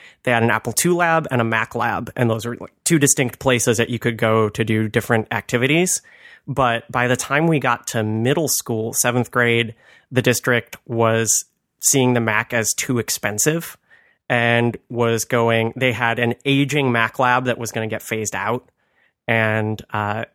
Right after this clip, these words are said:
and then they had a Windows lab, and they were planning to go basically all Windows. By the time we got to the high school, uh, there was our <laughs> freshman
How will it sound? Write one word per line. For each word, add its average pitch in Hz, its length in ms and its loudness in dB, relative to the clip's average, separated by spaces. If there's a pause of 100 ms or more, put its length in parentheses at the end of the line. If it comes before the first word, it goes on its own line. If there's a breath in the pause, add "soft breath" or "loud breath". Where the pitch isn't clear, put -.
(100)
and 120 220 0
then 110 320 2
they 107 400 0
had 107 420 -2
a 120 40 -6
Windows 135 400 0
lab, 110 200 0
and 110 80 -2
they 110 60 0
were 107 80 -2
planning 110 300 0
to 110 60 -4
go 107 220 0
basically 110 460 -4
all 107 180 -2
Windows. 113 560 0 (440 soft breath)
By 127 100 2
the 120 40 -2
time 135 220 0
we 131 100 2
got 127 220 0
to 117 240 0
the 110 80 -2
high 139 220 -2
school, 185 560 0 (400 soft breath)
uh, 113 460 2 (260)
there 123 220 2
was 117 460 0 (140)
our 127 100 2
<laughs> - 100 -8
freshman 147 420 2